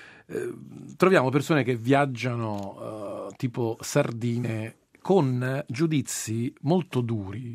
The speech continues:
verso gli amministratori locali, nazionali, eh, con giudizi duri per l'Europa, e c'è una rabbia, la sensazione, viaggiando con queste persone, giovani, anziani,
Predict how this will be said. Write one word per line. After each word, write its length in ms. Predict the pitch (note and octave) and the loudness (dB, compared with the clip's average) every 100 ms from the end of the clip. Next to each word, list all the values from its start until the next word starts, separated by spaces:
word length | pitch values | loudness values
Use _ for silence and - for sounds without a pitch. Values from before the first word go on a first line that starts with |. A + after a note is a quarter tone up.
| - | -10
verso 420 | A2 A2+ A2 A2+ | -6 -4 -4 -2
gli 80 | G#2+ | -2
amministratori 920 | G2+ G#2 G2+ - G2 A2 G2+ F#2+ F#2+ | -2 -4 -4 -6 -6 -6 -4 -6 -6
locali, 640 | A2 G#2+ A#2 E2+ F2 A2 - _ - - - - - - - - | -6 -4 -4 -6 -8 -10 -12 _ -20 -20 -20 -20 -20 -20 -20 -4
nazionali, 920 | C3+ C#3 - A#2 G2+ E2+ E2 G2 B2+ | 2 2 0 -8 -8 -12 -12 -8 -8
eh, 720 | E3 _ _ - - E2 - | -10 _ _ -20 -18 -18 -16
con 180 | - F#3 | 2 4
giudizi 440 | F3 C#3+ C#3 - A#2+ | 6 8 6 4 0
duri 320 | B2+ B2 A2+ | 2 2 0
per 200 | A#2 G2+ | -4 -4
l'Europa, 720 | G#2+ G2+ F#2+ - - G2+ C#3 - - - - _ - | -6 -6 -8 -10 -10 -8 -10 -14 -20 -20 -20 _ 2
e 40 | |
c'è 160 | - F#3+ | 6 6
una 160 | D3+ | 6
rabbia, 400 | F3+ C#3 A#2+ C3+ | 6 6 4 0
la 80 | C3+ | 0
sensazione, 680 | C3 D3+ D#3 - D#3 B2+ A#2 | 2 2 2 4 4 6 2
viaggiando 420 | A#2+ A2+ C3+ C3 | -2 0 0 2
con 120 | A2+ | 0
queste 260 | A#2+ A#2+ A#2+ | 0 -2 -2
persone, 720 | A#2 G#2+ - A2+ G2+ G2+ - | -4 -4 -2 -2 -2 -6 -4
giovani, 540 | A#2+ C3 A#2 G#2 G#2 | 2 4 2 0 -4
anziani, 600 | G#2+ - B2 G#2+ F#2+ F2+ | -4 -2 0 0 -4 -8